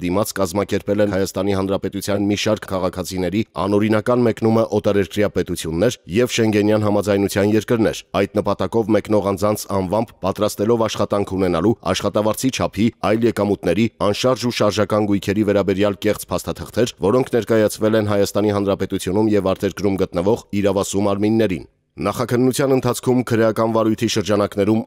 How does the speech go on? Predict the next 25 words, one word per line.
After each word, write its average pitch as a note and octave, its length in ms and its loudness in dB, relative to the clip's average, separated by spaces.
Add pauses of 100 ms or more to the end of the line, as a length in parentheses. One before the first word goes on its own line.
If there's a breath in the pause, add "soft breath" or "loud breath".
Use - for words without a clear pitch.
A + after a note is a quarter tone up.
(120)
անօրինական G#2+ 560 2
միգրացիայի G#2+ 560 2
կազմակերպմամբ G2+ 640 0
զբաղվող G2 480 -2
հանցավոր G2 400 0
խմբի G2 320 0
անդամների G2 480 0
բնակարաններում, F#2 680 0 (240)
ավտոմեքենաներում, F#2+ 800 0 (180)
ինչպես A#2 300 -2
նաև A#2 260 2
տուրիստական A2 540 0
գործակալությունում G#2+ 760 0
կատարված G2+ 460 0
խուզարկություններով G2 800 -2
հայտնաբերվել F#2+ 580 0 (320)
և A#2 200 2
վերցվել A2 440 0
են A2+ 80 0
բազմաթիվ G2+ 560 -2
կեղծ G2 240 -2
կնիքներ, F#2 480 -2 (160)
դրոշմներ, G2 500 0 (140)
փաստաթղթեր, G2+ 640 -2 (160)
փաստաթղթերի A2 560 0